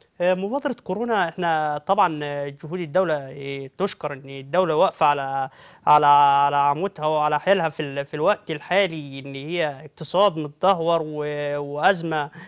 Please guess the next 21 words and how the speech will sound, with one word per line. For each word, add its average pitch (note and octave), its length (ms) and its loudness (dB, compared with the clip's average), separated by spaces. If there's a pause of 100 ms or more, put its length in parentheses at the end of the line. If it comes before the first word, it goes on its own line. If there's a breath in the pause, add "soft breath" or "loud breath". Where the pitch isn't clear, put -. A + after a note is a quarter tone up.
(160 loud breath)
عالمية D#3+ 540 6
أثرت F#3 400 0
على D#3 220 -2
كبار F3 400 -2
الدول. F3+ 460 0 (380 loud breath)
آه، F3 420 8
فكان A3 440 0
لازمًا G#3 420 2
ان F3 140 -2
احنا F#3+ 220 -4
من E3 120 -4
خلال F3+ 420 0
حزب F3 240 -6
إرادة E3 260 -2
جيل F3+ 380 -4 (340 loud breath)
ان E3+ 180 -2
نقف، G#3 460 -2
آه، D#3 680 2
جنب، E3+ 300 -4
آه، D3+ 920 0
الدولة. F#3 460 0